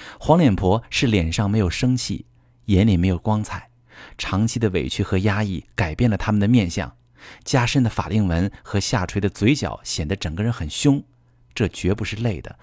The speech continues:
而是长期以来感受不到来自家庭的温暖和丈夫的关爱。就像我上面说的这个例子，男人跟妻子缺乏互动，把妻子的付出视为理所当然，一点感恩的态度都没有，这绝不是正常的婚姻状态。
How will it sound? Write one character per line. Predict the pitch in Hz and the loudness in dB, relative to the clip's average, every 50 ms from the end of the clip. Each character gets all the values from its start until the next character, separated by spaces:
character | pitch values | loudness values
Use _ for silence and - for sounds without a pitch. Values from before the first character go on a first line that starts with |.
| - - - - | -20 -18 -10 -2
而 | - 143 | -2 0
是 | - - 151 - - - - | 0 2 0 -2 -2 -6 -10
长 | - - - 131 139 156 | -8 -4 0 0 0 0
期 | - - 147 147 | 0 0 0 0
以 | 123 | 2
来 | 98 98 113 | 0 0 -2
感 | 117 - 110 90 80 80 | -2 -2 -4 -2 -2 -4
受 | 80 - - 151 120 | -4 0 2 0 0
不 | - 131 | 0 -2
到 | - 139 110 85 - - - - - | -2 -2 -2 -2 -6 -8 -18 -10 -6
来 | 85 87 98 | -4 -4 -4
自 | 101 98 80 | -4 -6 -10
家 | - - 123 117 117 113 | -6 -2 -2 -2 -2 -2
庭 | - 107 98 | -2 -4 -4
的 | 82 82 | -4 -2
温 | 98 131 151 156 | -2 0 0 0
暖 | 135 95 60 62 - _ _ | 0 -2 -4 -6 -14 _ _
和 | _ - - 80 | _ -8 -8 -6
丈 | - - 98 80 73 | -4 -4 -4 -4 -6
夫 | - - | -10 -14
的 | - - | -14 -6
关 | - 87 80 82 | -6 -4 -4 -4
爱。 | 82 - - _ _ _ _ - - | -8 -12 -16 _ _ _ _ -2 0
就 | - | 2
像 | 120 127 120 95 | 4 4 2 0
我 | 78 | 0
上 | 76 - 104 | 0 0 0
面 | 95 92 | 0 0
说 | - 98 90 | 0 0 -2
的 | 87 | -2
这 | 85 92 85 | 0 -2 -2
个 | 85 | -2
例 | 85 90 82 | -2 -2 -4
子， | 69 - - - _ _ _ _ _ _ - - - - - - | -4 -8 -12 -18 _ _ _ _ _ _ -20 -20 -20 -12 0 6
男 | 113 123 147 151 | 8 8 8 8
人 | 147 139 | 6 6
跟 | 131 143 139 | 4 2 0
妻 | 127 - 143 135 | 2 2 0 0
子 | 107 87 73 | 0 -2 -6
缺 | - - 113 | -2 -2 -2
乏 | 95 95 92 | -2 -2 -4
互 | - - 104 82 | -4 -4 -4 -4
动， | 92 95 - - _ _ _ - - | -2 -4 -6 -8 _ _ _ -10 -8
把 | 78 76 | -8 -6
妻 | - - - 113 | -6 -4 -4 -4
子 | 92 87 | -4 -4
的 | 82 | -6
付 | 80 - - 90 | -6 -6 -6 -6
出 | - - 101 98 | -4 -2 -2 -2
视 | - - - 87 | -2 0 0 0
为 | 90 85 | 0 0
理 | 80 85 95 | 0 -2 -2
所 | - - 57 | -4 -4 -6
当 | - 92 90 87 | -4 -2 -2 -2
然， | 82 73 67 67 71 - - - - - | -2 -4 -6 -10 -10 -12 -14 -18 -16 -6
一 | - 202 185 | 0 0 0
点 | - - 90 110 120 | 0 0 -2 -2 -2
感 | - - - - | -2 -4 -4 -4
恩 | - - 117 | -4 0 0
的 | 127 135 | 2 2
态 | - - - 208 156 | 0 2 2 2 2
度 | - 90 80 | 2 0 -4
都 | - 85 82 | -6 -6 -6
没 | 78 76 76 | -6 -6 -8
有， | 67 - - _ _ - - - | -10 -14 -16 _ _ -20 -14 -4
这 | - 104 | -4 -4
绝 | - - - 87 95 | -4 -2 -2 -2 0
不 | 110 | 0
是 | 92 92 98 | -2 -4 -2
正 | - 135 110 87 | 0 0 0 0
常 | - - 78 | -2 -4 -6
的 | 78 | -6
婚 | - - 82 82 | -4 -4 -4 -4
姻 | 85 | -2
状 | - 90 80 | -4 -6 -8
态。 | - - - - | -8 -12 -14 -16